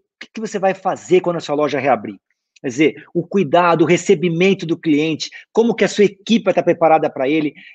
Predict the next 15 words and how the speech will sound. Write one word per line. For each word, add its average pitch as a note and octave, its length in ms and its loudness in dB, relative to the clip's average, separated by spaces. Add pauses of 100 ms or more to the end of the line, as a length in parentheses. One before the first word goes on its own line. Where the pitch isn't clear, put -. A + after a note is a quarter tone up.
Eu E3 80 -2
diria F3+ 200 0
que, G#3+ 120 -4
assim, G3 200 -4
sem A3+ 280 -2
medo G3+ 160 2
de F3 100 2
errar, C3+ 260 2 (120)
a E3+ 60 -2
experiência F#3 400 -4
tem F3+ 100 -8
que - 60 -20
ser F#3 100 0
extremamente F3 340 -6
agradável. C#3+ 720 0